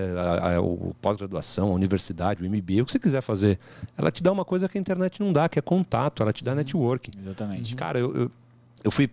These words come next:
Speaker 1: é, do centro acadêmico na faculdade, né, conhecia metade da puc, trabalhei pra caramba pelos alunos, porque eu queria
Speaker 2: Uhum.
Speaker 1: mudar o mundo. Eu sempre quis mudar o mundo, né? Eu tive
Speaker 2: <laughs> Maravilhoso.
Speaker 1: é, é mesmo, assim, eu tinha uma crença interna, eu
Speaker 2: É.
Speaker 1: falava, "Pô, o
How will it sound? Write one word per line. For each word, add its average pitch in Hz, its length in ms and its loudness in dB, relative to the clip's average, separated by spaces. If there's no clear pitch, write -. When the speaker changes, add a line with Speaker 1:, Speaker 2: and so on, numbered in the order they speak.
Speaker 1:
é, 104 260 4
do 98 80 -4
centro 120 260 0
acadêmico 101 480 -2
na 95 80 -2
faculdade, 85 540 -2
né, 92 120 0
conhecia 92 340 -4
metade 101 300 -6
da 90 80 -10
puc, - 480 0
trabalhei 92 460 2
pra 135 180 0
caramba 110 360 -4
pelos 95 240 0
alunos, 92 400 4
porque - 120 -2
eu 92 40 0
queria 113 320 0
Speaker 2:
Uhum. 139 60 -6
Speaker 1:
mudar 139 160 -4
o 131 40 -4
mundo. 120 160 -4
Eu 107 40 -2
sempre 233 160 2
quis 202 100 -4
mudar 185 200 4
o 143 40 0
mundo, 107 320 -4
né? 92 100 -8
Eu 110 80 -4
tive 147 380 2
Speaker 2:
<laughs> - 180 0
Maravilhoso. 123 460 2
Speaker 1:
é, - 20 4
é - 20 2
mesmo, 165 320 0
assim, 117 160 -2
eu 110 40 -2
tinha 147 160 -6
uma 160 100 -4
crença 143 460 -2
interna, 127 300 -2
eu - 20 2
Speaker 2:
É. 107 40 2
Speaker 1:
falava, 113 140 0
"Pô, 147 180 0
o 101 40 -8